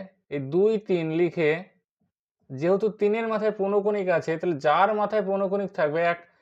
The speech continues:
সেটা বাদ দিয়ে বাদ বাকি কি আছে? দুই, এই দুইটা বিয়োগ। এবং এই তিনের মাথায় পৌনঃকৌণিক আছে একটার মাথায়, তাহলে একটা নয়, এবং যার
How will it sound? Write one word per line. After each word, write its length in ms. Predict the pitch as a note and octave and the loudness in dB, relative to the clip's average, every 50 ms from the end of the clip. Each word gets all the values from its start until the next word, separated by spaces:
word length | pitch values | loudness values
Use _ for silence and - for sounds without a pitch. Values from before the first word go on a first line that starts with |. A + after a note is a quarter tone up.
| _ _ _ _ | _ _ _ _
সেটা 300 | - - E3 D#3 G#3 A3+ B3 B3+ - _ _ _ _ _ - | -10 -8 -6 -2 -2 -2 -2 -4 -8 _ _ _ _ _ -10
বাদ 240 | C3+ C#3 D#3 E3+ F3+ E3 D#3 | -2 0 2 2 2 0 0
দিয়ে 160 | D#3 D3+ D3+ D#3 | 0 0 0 2
বাদ 260 | C#3+ D3+ D#3 F3 F3+ F#3 G3 | 2 2 2 2 2 0 0
বাকি 180 | G#3 G3+ G#3+ G3+ | 0 0 0 0
কি 120 | - G#3+ G3 D#3+ | 2 4 4 4
আছে? 140 | C#3 - D3 C3+ C#3+ | 4 0 -2 -2 0
দুই, 140 | F#3 G#3 A#3+ C#4 C#4 - - | 0 0 0 -2 -6 -12 -8
এই 160 | - C#3+ C#3+ C3 C3+ | -6 -6 -6 -4 -2
দুইটা 320 | E3 F#3+ G#3 G#3 G3+ G#3+ G#3+ | 0 0 0 0 0 0 -2
বিয়োগ। 360 | F#3 E3+ F3 D3 A#2 G2+ G2 - - _ _ _ _ _ _ _ _ _ _ _ _ _ _ _ _ _ | 0 0 2 2 2 0 -2 -6 -12 _ _ _ _ _ _ _ _ _ _ _ _ _ _ _ _ _
এবং 260 | - D3 C#3+ C#3+ C#3 C#3 C#3+ C#3+ - _ _ _ _ _ | -6 -4 0 0 0 -2 -4 -8 -14 _ _ _ _ _
এই 140 | - C3 C#3 C#3 - | -8 -6 -6 -6 -4
তিনের 240 | - F#3 G3+ A3 A3+ A3 | -4 -2 -2 0 -2 -2
মাথায় 200 | G#3+ G3 A3+ G#3 G3 | -2 -2 -2 -2 0
পৌনঃকৌণিক 460 | G#3 G#3 G#3+ G#3+ G3+ A3+ A3+ A3 G#3 A3 G#3+ | 0 0 0 0 0 -2 -2 -2 0 0 -2
আছে 160 | G#3+ - A#3+ A3+ G#3+ - F3 | -2 -4 -8 -8 -4 -4 -6
একটার 320 | E3+ - - - A3 G#3+ G#3+ | -6 -6 -4 -2 0 0 0
মাথায়, 320 | G#3 G#3 - - A3+ A3+ A3+ _ | 0 -4 -4 -6 -12 -14 -14 _
তাহলে 160 | - D3 C#3 C#3 | -6 0 0 0
একটা 240 | C#3 C#3 - G3 F#3+ F#3 F3+ | 0 0 -2 -4 -2 0 2
নয়, 220 | F#3 F#3+ G3+ A#3 C#4 - - _ _ _ _ _ _ - | 2 2 2 0 -2 -8 -12 _ _ _ _ _ _ -8
এবং 140 | C3 D3+ D3 C3 | -6 -4 -4 0
যার 280 | A#2+ D3 D3+ E3+ G3+ | 2 4 6 6 6